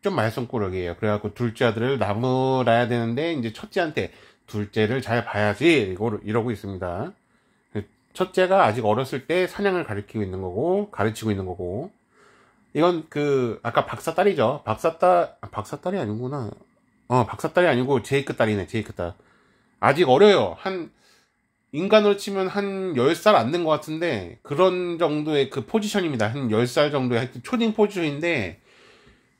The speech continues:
얘가 트러블 메이커야. <laughs> 나름대로 트러블 메이커예요.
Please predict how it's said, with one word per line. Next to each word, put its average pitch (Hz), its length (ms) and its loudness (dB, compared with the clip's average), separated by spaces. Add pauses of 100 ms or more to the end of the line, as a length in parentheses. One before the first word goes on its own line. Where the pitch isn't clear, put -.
(120)
얘가 214 200 6
트러블 240 300 4
메이커야. 190 360 6 (340)
<laughs> - 380 -2
나름대로 170 520 6
트러블 202 260 0
메이커예요. 131 600 0